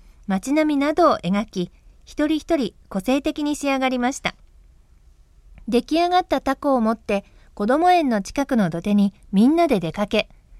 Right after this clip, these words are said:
風の向きを考えながら一生懸命に走ります。風を受けて凧が空に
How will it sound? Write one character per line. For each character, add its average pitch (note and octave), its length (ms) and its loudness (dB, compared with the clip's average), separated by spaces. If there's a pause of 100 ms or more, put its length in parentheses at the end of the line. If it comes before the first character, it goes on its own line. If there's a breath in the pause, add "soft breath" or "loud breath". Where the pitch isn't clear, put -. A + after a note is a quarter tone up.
(260)
風 G#3 280 -2
の E4+ 160 2
向 E4 160 0
き E4 180 0
を G#3 80 2
考 A3 340 0
え C4+ 140 2
な C4+ 120 0
が C4 100 0
ら F#3 200 0 (220 soft breath)
一 G3 160 -6
生 C4+ 120 0
懸 E4+ 240 2
命 E4 200 4
に G#3+ 120 2
走 G3 240 -6
り G#3 80 0
ま G3+ 160 2
す。 - 200 -14 (1200)
風 B3 320 2
を E4 80 4
受 F4 160 0
け - 40 -2
て G#3 220 -2 (200 soft breath)
凧 F4 280 2
が A3+ 200 0
空 D#4+ 280 2
に A3+ 200 0